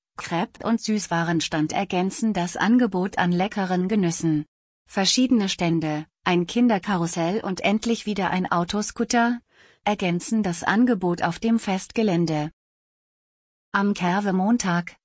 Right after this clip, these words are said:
ab zwanzig Uhr haben die Ästler Bergbauern Boam ihren Auftritt beim A S V Festzelt.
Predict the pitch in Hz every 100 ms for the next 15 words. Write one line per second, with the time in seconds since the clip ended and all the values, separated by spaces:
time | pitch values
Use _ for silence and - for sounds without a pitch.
0 | - 196 - - - 190 220 240 - 202
1 | 214 185 190 180 190 180 190 - 202 170
2 | 170 170 214 - 214 214 196 180 185 190
3 | 196 180 - 170 196 - 196 - 190 175
4 | - 190 208 - - 185 202 185 165 -
5 | - 156 151 -